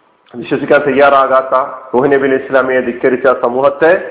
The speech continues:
അല്ലാഹു എന്ത് ചെയ്തു എന്നത് നമ്മൾ ചരിത്രത്തിൽ നിന്ന് വായിക്കുന്നുണ്ട്. അങ്ങനെ വ്യത്യസ്തമായ ശിക്ഷകളിലൂടെ അല്ലാഹു, അല്ലാഹുവിനെ ധിക്കരിച്ച ആളുകളെ കൈകാര്യം ചെയ്തു എന്നുള്ളതാണ്. ബാക്കി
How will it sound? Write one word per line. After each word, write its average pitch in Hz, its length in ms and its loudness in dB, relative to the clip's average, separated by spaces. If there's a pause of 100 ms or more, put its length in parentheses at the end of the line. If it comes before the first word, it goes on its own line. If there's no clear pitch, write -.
(320)
അല്ലാഹു 120 360 2
എന്ത് 123 300 -2
ചെയ്തു 113 400 0
എന്നത് 110 220 0
നമ്മൾ 104 160 -2
ചരിത്രത്തിൽ 104 440 -6
നിന്ന് 101 180 -4
വായിക്കുന്നുണ്ട്. 95 580 -2
അങ്ങനെ 123 320 0 (560)
വ്യത്യസ്തമായ 127 840 0 (120)
ശിക്ഷകളിലൂടെ 117 1000 -2 (840)
അല്ലാഹു, 117 500 0 (600)
അല്ലാഹുവിനെ 120 480 0
ധിക്കരിച്ച 117 600 -4 (680)
ആളുകളെ 107 480 -2
കൈകാര്യം 107 460 -4
ചെയ്തു 113 260 -2
എന്നുള്ളതാണ്. 107 480 2 (760)
ബാക്കി 104 320 -4